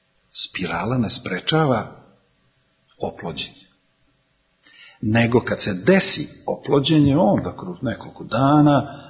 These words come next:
da se to ne bi učvrstilo, e, lepo spirala to spreči.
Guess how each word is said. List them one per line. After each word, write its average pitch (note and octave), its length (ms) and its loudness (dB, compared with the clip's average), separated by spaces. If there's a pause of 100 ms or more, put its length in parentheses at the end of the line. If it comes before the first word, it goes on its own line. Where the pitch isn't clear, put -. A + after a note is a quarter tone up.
da A#2 140 -2
se - 220 -4
to A#2 120 0
ne G#2 160 0
bi F2 140 -4
učvrstilo, E3 840 0
e, C#3+ 180 4
lepo C3+ 380 2
spirala G#2 640 -4
to G2+ 220 -6 (1600)
spreči. - 600 -4